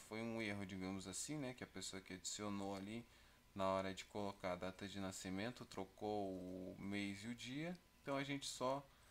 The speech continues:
atualizou aqui e arrumou isso. E o delete, né? Ó, delete from funcionários, onde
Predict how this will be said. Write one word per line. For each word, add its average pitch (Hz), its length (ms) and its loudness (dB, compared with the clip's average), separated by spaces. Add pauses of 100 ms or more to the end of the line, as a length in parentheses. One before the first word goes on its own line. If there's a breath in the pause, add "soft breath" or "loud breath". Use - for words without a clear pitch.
(200 loud breath)
atualizou 120 720 0
aqui 113 360 -4
e 107 60 4
arrumou 117 440 4
isso. - 420 -2 (500 loud breath)
E 170 140 0
o 180 80 2
delete, 151 640 2
né? 107 240 6
Ó, 80 160 4
delete 120 680 0
from 104 480 0
funcionários, 117 1120 0 (140)
onde 90 580 2